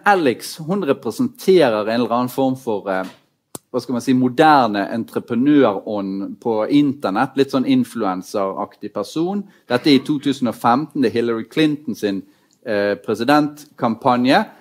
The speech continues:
Eh, det største hun opplever er å bli kontaktet av denne kampanjen, sånn at hun kan være der som en slags, eh, eh, eh, talsmann for kvinnenes, eh, da, rett til å snakke høyt i offentligheten og ta plass.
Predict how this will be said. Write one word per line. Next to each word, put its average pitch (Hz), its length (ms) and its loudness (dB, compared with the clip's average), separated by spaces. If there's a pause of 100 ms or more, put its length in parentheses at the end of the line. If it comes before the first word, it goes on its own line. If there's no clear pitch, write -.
(280)
Eh, 135 260 6
det 131 160 2
største 131 540 2
hun 123 340 0
opplever 107 520 -2
er 117 140 2
å 95 60 -4
bli 98 100 -6
kontaktet - 640 -10
av 95 220 -4
denne 90 200 -10
kampanjen, 95 580 -10
sånn 101 160 -12
at 92 100 -14
hun 98 100 -12
kan 90 160 -14
være 95 260 -4
der 143 160 2
som 120 160 -6
en 98 80 -6
slags, - 340 -12 (400)
eh, 107 160 -4 (180)
eh, 110 220 0
eh, 95 320 -4 (460)
talsmann 120 760 2
for 110 180 -6
kvinnenes, 120 800 -4 (280)
eh, 98 640 -4 (720)
da, 98 360 0
rett - 280 -6
til 101 220 -2
å 98 180 -10
snakke 95 760 -6
høyt 139 360 0
i 101 60 -6
offentligheten 107 580 -4
og - 100 -12
ta 104 100 -10
plass. - 560 -16